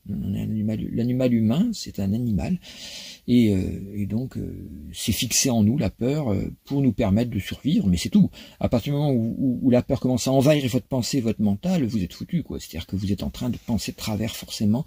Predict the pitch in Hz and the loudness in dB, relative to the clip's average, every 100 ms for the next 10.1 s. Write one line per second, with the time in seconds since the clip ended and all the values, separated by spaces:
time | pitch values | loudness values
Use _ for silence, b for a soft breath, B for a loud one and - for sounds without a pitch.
0 | B B B - 101 110 117 107 - 101 | B B B 0 2 4 4 2 2 2
1 | - 117 104 104 98 101 - B B - | 6 6 6 6 4 2 -4 B B 2
2 | 120 - - 170 147 - 151 139 - 110 | 2 4 4 4 2 2 0 0 -2 -2
3 | - 104 - B B B 104 165 196 180 | -2 -4 -4 B B B 2 6 6 6
4 | 160 143 151 123 - - 135 120 101 - | 4 4 2 2 -2 -2 -2 0 -2 0
5 | 143 240 107 101 92 - - 104 190 113 | 2 4 4 4 0 -2 -4 -2 -2 0
6 | 104 90 131 123 131 123 110 107 90 - | -2 -2 -2 0 2 2 0 0 -2 0
7 | 175 131 98 - - 101 - 95 131 170 | 2 2 0 -6 -6 -4 -2 -2 -2 0
8 | 78 B B B B - 107 104 120 - | -4 B B B B 2 6 8 6 4
9 | 104 110 95 - 104 92 87 - - 101 | 4 6 2 0 -2 0 -2 -4 -2 -2
10 | 131 | 0